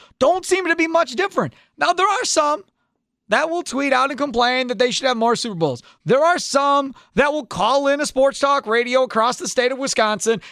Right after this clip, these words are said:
and complain they should have more Super Bowls. But when push comes to shove and we start talking about, "I'll give you two, like Eli, to your one for Aaron Rodgers, but you're gonna suck in between all of that.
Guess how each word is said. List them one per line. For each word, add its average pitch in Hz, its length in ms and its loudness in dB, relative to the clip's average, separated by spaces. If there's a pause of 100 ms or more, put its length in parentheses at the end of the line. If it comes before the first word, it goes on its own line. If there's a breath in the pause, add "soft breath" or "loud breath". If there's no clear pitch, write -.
and 220 180 0
complain 233 520 0
they 220 160 0
should 226 180 2
have 196 220 2
more 202 260 0
Super 160 300 -2
Bowls. - 360 -12 (640 soft breath)
But 269 140 4
when 240 200 2
push 415 320 0
comes 330 300 0
to 240 140 0
shove 226 480 2 (180 loud breath)
and 226 100 2
we 294 120 2
start 285 260 2
talking 277 280 0
about, 247 200 0
"I'll 277 180 0
give 359 240 -6
you 359 200 2
two, 349 500 0 (1040)
like 294 240 2
Eli, 349 400 2 (480)
to 285 140 4
your 339 340 2
one 392 220 2
for 381 120 0
Aaron 370 260 2
Rodgers, 370 400 0
but 370 420 0 (380)
you're 214 180 2
gonna 359 200 2
suck - 480 0 (400)
in 302 180 0
between 392 400 2
all 277 200 2
of 240 60 0
that. 254 240 -2